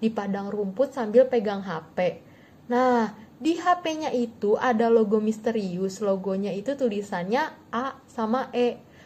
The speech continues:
Tapi bisa logo A E itu juga mirip kayak kupu-kupu. Jujur pas pertama kali nonton kayak nggak kepikiran apa-apa gitu loh. Kayak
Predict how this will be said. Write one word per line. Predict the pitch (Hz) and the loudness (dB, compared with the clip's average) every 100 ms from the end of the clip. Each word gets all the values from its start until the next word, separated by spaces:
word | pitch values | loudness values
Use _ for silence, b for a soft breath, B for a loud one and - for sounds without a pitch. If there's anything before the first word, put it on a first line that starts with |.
| B 233 | B -2
Tapi | 233 311 | 0 0
bisa | 247 240 240 226 - - | -2 2 2 2 -2 -2
logo | 233 220 240 - | 4 8 8 6
A | 220 | 0
E | 220 220 | 0 -2
itu | 330 | -4
juga | 320 247 220 | -4 2 2
mirip | 214 202 247 - | 2 -2 -2 -2
kayak | 214 214 302 - - | -2 2 0 -2 -4
kupu-kupu. | 247 240 247 311 320 302 302 269 - B B B B - | -2 -2 -2 -2 -4 -2 0 -2 -4 B B B B -2
Jujur | 226 220 285 | 0 2 0
pas | 277 254 - | 0 -2 -2
pertama | 233 214 214 | -2 0 -2
kali | 214 202 202 | -2 -2 0
nonton | 190 190 294 | -2 -2 -2
kayak | 302 247 202 | 2 2 2
nggak | 190 190 | -2 -4
kepikiran | 190 190 180 170 | -4 -2 0 -2
apa-apa | 175 175 175 180 175 | -2 -4 -4 -6 -6
gitu | 190 202 | -4 -4
loh. | 190 185 | -4 -4
Kayak | 175 165 | -8 -8